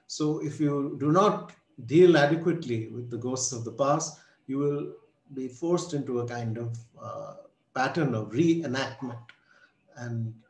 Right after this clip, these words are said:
maybe that's what we're seeing today. On the contrary, uh, if one performs perhaps, uh, mourning, if there is a kind of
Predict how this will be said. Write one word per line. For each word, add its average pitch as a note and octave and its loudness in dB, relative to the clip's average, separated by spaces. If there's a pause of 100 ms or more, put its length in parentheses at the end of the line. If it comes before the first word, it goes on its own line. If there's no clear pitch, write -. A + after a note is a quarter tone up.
(120)
maybe B2+ -6
that's A#2 -6
what A2+ -8
we're A2+ -6
seeing A2+ -6
today. A#2+ 0 (800)
On C#3+ 0
the F3 4
contrary, E3+ 2 (140)
uh, B2+ -8 (200)
if D3 -4
one D#3 2
performs G3 2 (140)
perhaps, B2 -8 (160)
uh, A2+ -10 (260)
mourning, C#3 4
if - -14
there B2+ -8
is A#2+ -6
a A#2+ -6
kind B2 -6
of A2+ -6